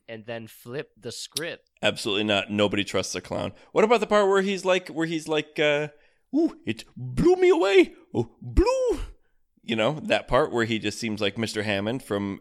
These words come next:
Speaker 2: uh, Jurassic Park. I'm like,
Speaker 1: <laughs>
Speaker 2: "I'd hang out with this clown." I don't even like
Speaker 1: Mister
Speaker 2: clowns, but I would
Speaker 1: Hammond.
Speaker 2: hang out with this one.
Speaker 1: Hammond is the perfect It.
Speaker 2: <laughs> "Oh, Mister D N A, where did you come from? Do you float down there?"
Speaker 1: <laughs> Talk about disarming.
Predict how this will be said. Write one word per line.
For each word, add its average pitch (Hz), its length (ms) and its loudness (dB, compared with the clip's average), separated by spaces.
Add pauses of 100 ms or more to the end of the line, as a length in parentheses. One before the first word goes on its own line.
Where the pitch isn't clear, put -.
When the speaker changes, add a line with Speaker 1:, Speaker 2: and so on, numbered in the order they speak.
Speaker 2:
uh, 90 260 0
Jurassic 98 520 -2
Park. 104 420 -2
I'm 110 140 -4
like, 110 180 -2 (280)
Speaker 1:
<laughs> - 280 -10
Speaker 2:
"I'd 285 80 0
hang 185 220 0
out 101 100 -2
with 104 120 -2
this - 160 -8
clown." 220 420 -2 (400)
I 196 80 -2
don't 247 80 -2
even 233 180 0
like 262 180 0
Speaker 1:
Mister - 80 -6
Speaker 2:
clowns, 113 220 2
but 101 120 -2
I 101 40 2
would 101 120 0
Speaker 1:
Hammond. - 20 -2
Speaker 2:
hang 104 140 0
out 98 100 -2
with 92 100 -4
this 98 160 -8
one. 95 140 -10 (400)
Speaker 1:
Hammond 131 340 -10
is 101 140 -14
the 85 80 -20
perfect 98 500 -14
It. 76 220 -16 (260)
Speaker 2:
<laughs> - 220 -4 (120)
"Oh, - 360 4
Mister 143 200 -2
D 180 220 2
N 220 80 6
A, 330 260 -2 (120)
where 151 100 -4
did 294 140 -4
you 403 160 -10
come 104 200 -2
from? 98 320 -2 (480)
Do 131 120 -4
you 185 60 -2
float - 360 2
down 339 220 2
there?" 339 180 2 (680)
Speaker 1:
<laughs> - 680 -18
Talk 156 180 -10
about 170 240 -6
disarming. 101 680 -10